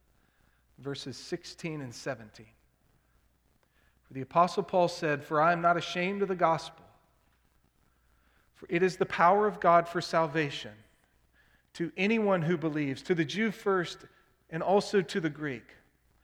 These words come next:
For in it, in the gospel, the righteousness of God is revealed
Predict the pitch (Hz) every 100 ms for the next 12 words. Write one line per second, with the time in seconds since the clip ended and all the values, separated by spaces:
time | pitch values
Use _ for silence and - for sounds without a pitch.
0 | _ _ _ - 185 180 - 202 233 -
1 | - 196 90 - - _ _ _ 175 214
2 | 220 175 160 - - _ - _ _ _
3 | _ _ _ _ _ _ _ - 151 139
4 | 147 170 202 247 - 233 214 - 156 -
5 | 175 165 147 143 127 131 135 123 156 202
6 | 120 107 113 123